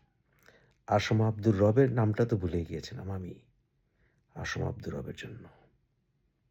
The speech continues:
নূর আলম সিদ্দিকের জন্য, এগুলো ভুললে চলবে না তো। সিরাজ শিকদারের জন্য,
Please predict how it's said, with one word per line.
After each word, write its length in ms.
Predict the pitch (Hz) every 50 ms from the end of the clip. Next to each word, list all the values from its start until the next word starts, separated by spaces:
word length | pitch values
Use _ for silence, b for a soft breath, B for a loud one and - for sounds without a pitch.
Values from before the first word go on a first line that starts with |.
| _ _ _ _ _ _ _ _ _ _ _ _ _ _ _ _ _ _ _ -
নূর 160 | 101 101 104 107
আলম 220 | 107 104 110 104
সিদ্দিকের 480 | 95 - - 92 92 107 98 - 110 -
জন্য, 240 | - 104 98 95 - - - - _ _ _ _ _ _ _ _
এগুলো 240 | _ _ - 196 180
ভুললে 220 | 123 123 139 160
চলবে 280 | 156 - 151 139 135 143
না 120 | 135 117
তো। 160 | - - - - - - _ _ _ _ _ _ _ _ _ _ _ _ _ _ _ _ _ _ _ _ _ _ _ _ _ _ _ _ _ _ _ - _ -
সিরাজ 280 | - - 113 117 110 -
শিকদারের 480 | - 120 104 - - 110 101 104 95
জন্য, 260 | - 104 95 92 87